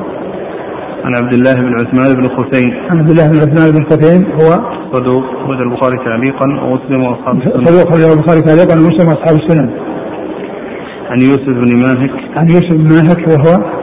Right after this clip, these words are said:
Speaker 1: ثقة، أخرج أصحاب الكتب.
Speaker 2: ثقة، أخرج أصحاب الكتب الستة.
Speaker 1: عن حفصة بنت عبد الرحمن.
Speaker 2: حفصة بنت عبد الرحمن بن أبي بكر، أخرج لها، وهي ثقة، أخرج لها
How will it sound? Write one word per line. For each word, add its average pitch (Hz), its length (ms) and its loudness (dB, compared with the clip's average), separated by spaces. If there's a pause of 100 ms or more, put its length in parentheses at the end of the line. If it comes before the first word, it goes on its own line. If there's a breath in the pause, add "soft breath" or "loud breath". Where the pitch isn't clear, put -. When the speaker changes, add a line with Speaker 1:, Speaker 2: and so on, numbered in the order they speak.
(140)
Speaker 1:
ثقة، 127 160 -2
أخرج 120 200 -6 (100)
أصحاب 127 240 -4
الكتب. 135 360 -4 (400)
Speaker 2:
ثقة، 156 180 2
أخرج 147 180 0
أصحاب 156 300 2
الكتب 139 180 -2
الستة. 139 340 -2
Speaker 1:
عن 120 260 -8
حفصة 123 520 -4
بنت 127 220 -2
عبد 117 140 -6
الرحمن. 120 600 -2
Speaker 2:
حفصة 156 260 0
بنت 147 160 2
عبد 151 140 2
الرحمن 156 360 2
بن 156 140 2
أبي 151 240 4
بكر، 190 220 4 (760)
أخرج 147 320 2
لها، 151 600 0
وهي 143 240 2
ثقة، 170 440 0
أخرج 151 200 0
لها 160 300 2